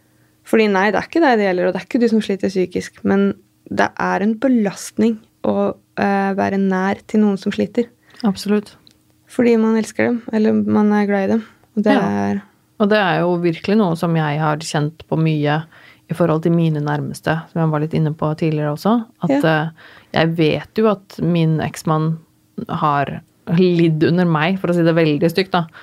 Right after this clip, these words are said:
Speaker 1: Mm.
Speaker 2: Men at det i stor grad selvfølgelig har påvirket ham veldig mye, det at jeg har slitt og hatt det vanskelig, selvfølgelig har det også gjort at han har hatt det vanskelig.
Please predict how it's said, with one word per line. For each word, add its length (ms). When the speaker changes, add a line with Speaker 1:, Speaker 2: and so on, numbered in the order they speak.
Speaker 1:
Mm. 360
Speaker 2:
Men 380
at 80
det 280
i 100
stor 380
grad 200
selvfølgelig 540
har 100
påvirket 560
ham 320
veldig 280
mye, 460
det 100
at 120
jeg 180
har 80
slitt 420
og 100
hatt 180
det 100
vanskelig, 480
selvfølgelig 500
har 120
det 100
også 260
gjort 140
at 120
han 160
har 80
hatt 100
det 80
vanskelig. 420